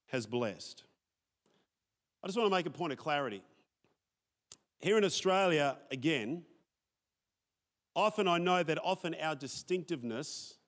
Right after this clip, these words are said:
compared to other people is that we are contemporary.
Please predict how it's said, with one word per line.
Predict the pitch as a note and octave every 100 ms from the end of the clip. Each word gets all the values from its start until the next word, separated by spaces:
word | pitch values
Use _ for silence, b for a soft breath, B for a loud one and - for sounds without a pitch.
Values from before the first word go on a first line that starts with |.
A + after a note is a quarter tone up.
| _ _ _ _ _ _ _ _ _ -
compared | D#3 - F3 E3+
to | D#3+ C#3+
other | D#3+ D3
people | D3 E3+ D#3 D3 C#3 C3 - _ _ _ _
is | - C3+
that | D3+ C#3+
we | D#3+ D#3+
are | D3
contemporary. | D3+ C3 D3+ C#3 A2 F#2